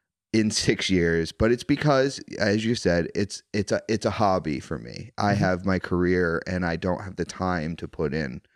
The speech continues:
Speaker 1: like I have that.
Speaker 2: Yeah, yeah, yeah.
Speaker 1: Uh, so out of respect for comedy, I don't call myself a comedian because I haven't
Speaker 2: <laughs>
Speaker 1: broken out of open mics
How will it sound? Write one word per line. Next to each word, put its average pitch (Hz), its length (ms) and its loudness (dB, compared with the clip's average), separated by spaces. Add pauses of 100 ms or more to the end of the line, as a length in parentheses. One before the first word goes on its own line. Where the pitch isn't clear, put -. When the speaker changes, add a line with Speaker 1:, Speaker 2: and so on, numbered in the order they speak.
(320)
Speaker 1:
like 82 200 0
I 78 120 0
have 80 240 -4
that. - 220 -6 (680)
Speaker 2:
Yeah, 131 120 0
yeah, 151 200 -2
yeah. 131 100 -4 (120)
Speaker 1:
Uh, 107 320 2
so 117 500 6
out 131 260 4
of 104 180 2
respect 117 640 2
for 87 460 2 (100)
comedy, 95 760 0 (680)
I 143 60 2
don't 156 160 2
call 135 260 0
myself 107 400 0
a 92 60 -8
comedian 98 480 2
because 90 260 0
I 92 140 2
haven't 90 280 2
Speaker 2:
<laughs> - 0 -
Speaker 1:
broken 90 300 2
out 82 200 0
of 78 120 -2
open 78 240 -2
mics - 460 -8